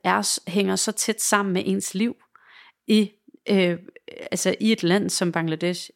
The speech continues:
særligt i to tusind og tretten, men også stadig i dag. Fordi du tjener så lidt, og du har en familie, du skal forsørge. Og hvis du mister en løn for en hel måned, så er det bare en direkte vej ind i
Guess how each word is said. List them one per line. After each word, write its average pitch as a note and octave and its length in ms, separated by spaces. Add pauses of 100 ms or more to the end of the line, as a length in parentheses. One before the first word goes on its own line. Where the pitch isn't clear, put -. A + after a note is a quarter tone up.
(140)
særligt F3+ 340
i - 40
to F#3+ 100
tusind F3+ 160
og F3 60
tretten, E3+ 400
men E3 160
også G3+ 120
stadig B3+ 220
i B3 40
dag. B3 280 (500)
Fordi G#3 120
du G#3+ 100
tjener A#3 360
så G3+ 160
lidt, E3+ 340 (220)
og F3+ 200
du G3 80
har G3+ 420 (320)
en F3+ 120
familie, F#3+ 380
du E3+ 100
skal E3+ 200
forsørge. F#3 540 (580)
Og F3+ 220
hvis F3 180
du - 100
mister G3 360
en G3 80
løn G#3 240
for - 160
en F#3 100
hel G3+ 260
måned, F3+ 360 (380)
så - 180
er F#3+ 180
det D4 260
bare E3+ 260 (260)
en F3+ 140
direkte E3+ 500
vej E3 240 (160)
ind E3+ 300
i E3 280